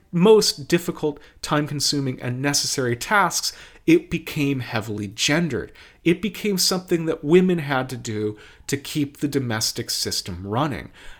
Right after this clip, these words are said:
And once you get indoor plumbing in a lot of houses, it frees up female time to do other stuff. To imagine, for instance, leaving the home, to,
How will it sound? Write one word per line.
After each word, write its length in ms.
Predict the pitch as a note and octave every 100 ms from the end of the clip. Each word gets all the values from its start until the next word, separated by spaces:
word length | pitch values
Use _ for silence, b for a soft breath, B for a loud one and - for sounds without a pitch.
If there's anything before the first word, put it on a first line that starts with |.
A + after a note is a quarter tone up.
| B
And 240 | D#3 F3+ A3
once 320 | C#4+ C#4+ G#3+
you 160 | G#3+ F3
get 320 | - F3+ - -
indoor 460 | E3 E3+ D#3+ D3+
plumbing 640 | C#3+ - E3 E3+ E3+ C3+ A#2
in 100 | B2+
a 60 | B2
lot 540 | A2+ A#2 C3+ D#3 -
of 120 | E3+
houses, 640 | - - E3+ F3+ D#3 C3+ A#2+
it 120 | C3 -
frees 600 | - - D#3 F3 F3 -
up 240 | C3 C#3
female 560 | - - C3 B2+ B2 A#2+
time 500 | A#2+ E3+ F3 D#3 C#3 B B B -
to 100 | C3+
do 500 | - A#2+ A#2+ A#2+ A#2 b b -
other 420 | A2 G#2+ G2 F#2+ _
stuff. 680 | - - - - C#3 F2+ - B B
To 200 | - C#3
imagine, 520 | C3+ C#3+ D#3 D#3 D3+
for 180 | C3+ C3+
instance, 440 | B2 - A#2+ -
leaving 400 | A#2+ B2 A#2 A#2+
the 80 | A#2
home, 520 | A2+ E3+ D#3 A#2 F#2 B B B -
to, 380 | - D3 C3+